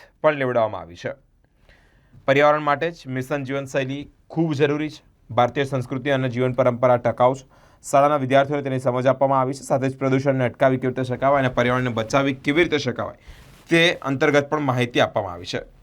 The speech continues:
વિદ્યાર્થીઓ જે સહભાગી થયા હતા તેઓને પ્રમાણપત્ર પણ આપવામાં આવ્યા છે.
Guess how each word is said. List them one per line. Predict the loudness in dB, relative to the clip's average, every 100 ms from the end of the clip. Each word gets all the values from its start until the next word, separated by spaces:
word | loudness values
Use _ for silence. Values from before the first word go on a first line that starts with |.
| _
વિદ્યાર્થીઓ | -4 2 2 2 -4
જે | -6
સહભાગી | -6 0 0 0
થયા | -2
હતા | -2 -4
તેઓને | -4 -2 -4
પ્રમાણપત્ર | -4 -4 -2 -4 -4
પણ | -6
આપવામાં | -8 -8 -10 -10
આવ્યા | -18
છે. | -20